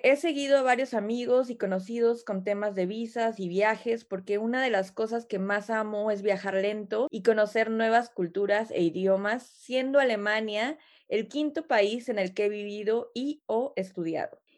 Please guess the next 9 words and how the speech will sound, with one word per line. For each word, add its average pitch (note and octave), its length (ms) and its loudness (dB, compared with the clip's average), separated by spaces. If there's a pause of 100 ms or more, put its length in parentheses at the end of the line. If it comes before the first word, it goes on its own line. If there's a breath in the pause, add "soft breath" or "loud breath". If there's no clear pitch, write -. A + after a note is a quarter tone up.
(140)
Y B3 120 0
bueno, A#3+ 280 4
pues A3+ 220 2
después A#3 400 2
de D4+ 140 4
escuchar A3 420 0
esta A3+ 220 0
descripción G3 840 -2
que, F3 440 -4